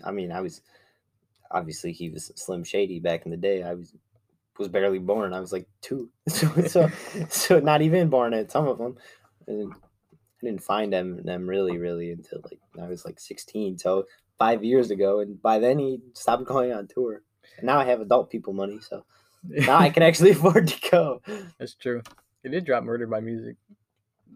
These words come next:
Speaker 2: Or
Speaker 1: Music
Speaker 2: Music
Speaker 1: to be Murdered by.
Speaker 2: And
Speaker 1: Yeah.
Speaker 2: then the deluxe version. So maybe,
Speaker 1: Yeah.
Speaker 2: so maybe once Corona
Speaker 1: He's
Speaker 2: goes
Speaker 1: just
Speaker 2: away,
Speaker 1: old.
Speaker 2: he'll be thinking about it.
Speaker 1: Yeah,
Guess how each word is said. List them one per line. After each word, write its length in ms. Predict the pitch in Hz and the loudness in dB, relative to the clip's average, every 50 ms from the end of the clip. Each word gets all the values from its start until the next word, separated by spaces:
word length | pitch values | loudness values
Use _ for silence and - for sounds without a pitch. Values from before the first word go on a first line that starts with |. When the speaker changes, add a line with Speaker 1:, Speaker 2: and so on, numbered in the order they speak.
| 104 110 | -16 -12
Speaker 2:
Or 60 | 113 117 | -6 -4
Speaker 1:
Music 300 | 120 117 113 107 90 82 | -2 -2 -2 -2 -6 -8
Speaker 2:
Music 40 | |
Speaker 1:
to 60 | - 90 | -8 -8
be 120 | 90 87 | -6 -6
Murdered 320 | 87 92 90 92 92 - | -6 -6 -8 -8 -8 -8
by. 180 | 98 98 - - - _ _ _ _ - | -8 -10 -10 -12 -16 _ _ _ _ -8
Speaker 2:
And 100 | 127 - | -2 -2
Speaker 1:
Yeah. 60 | - 107 | 0 0
Speaker 2:
then 200 | 107 110 101 - - | -2 -4 -8 -10 -4
the 160 | - 113 110 | 0 0 2
deluxe 360 | 110 107 104 101 107 120 - - | 2 2 0 2 0 0 -2 -4
version. 300 | 120 110 107 113 113 104 | -6 -6 -6 -8 -12 -12
So 80 | 113 117 | -6 0
maybe, 400 | 117 127 139 127 120 110 113 - - - _ _ - - | 4 4 4 4 2 -2 -4 -8 -16 -20 _ _ -16 -14
Speaker 1:
Yeah. 160 | 78 80 - - _ _ _ - | -12 -12 -14 -16 _ _ _ -8
Speaker 2:
so 100 | 120 123 | -2 0
maybe 200 | 123 135 135 127 | 2 2 2 0
once 280 | 117 113 117 113 - | -2 -2 -4 -6 -8
Corona 260 | - - 110 107 113 | -8 -4 -4 -2 0
Speaker 1:
He's 80 | 113 107 | 0 0
Speaker 2:
goes 120 | 107 107 | 0 0
Speaker 1:
just 80 | 110 110 | 0 0
Speaker 2:
away, 180 | 113 107 87 85 | 0 0 0 -2
Speaker 1:
old. 100 | 87 85 | -2 -4
Speaker 2:
he'll 120 | 123 120 113 | -2 -4 -2
be 180 | 110 113 110 | -2 -4 -6
thinking 280 | 107 - 113 110 113 113 | -6 -6 -8 -10 -10 -6
about 240 | 107 113 113 110 117 | -2 -2 0 0 0
it. 140 | 117 - - _ _ _ _ _ _ _ _ _ _ _ _ _ _ _ _ | -4 -6 -8 _ _ _ _ _ _ _ _ _ _ _ _ _ _ _ _
Speaker 1:
Yeah, 220 | - - - - | -8 -8 -8 -8